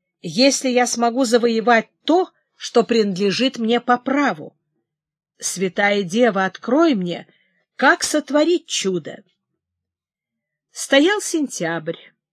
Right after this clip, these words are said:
и Катрин казалось, что осенние краски никогда еще не были такими яркими. Она находилась в превосходном настроении.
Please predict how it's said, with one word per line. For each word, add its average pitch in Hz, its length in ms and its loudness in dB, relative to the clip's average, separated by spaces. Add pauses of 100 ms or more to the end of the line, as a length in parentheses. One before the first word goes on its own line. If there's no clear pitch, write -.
(160)
и 190 140 -4
Катрин 302 440 -2
казалось, 226 540 -2
что - 220 -8
осенние 180 560 -6
краски 247 640 -4 (560)
никогда 262 800 2
еще 359 540 0
не 254 400 2
были 180 480 -4 (420)
такими 302 540 0
яркими. 185 960 -4 (1400)
Она 233 320 2
находилась 247 680 2
в - 40 -18
превосходном 220 720 0
настроении. 196 920 -4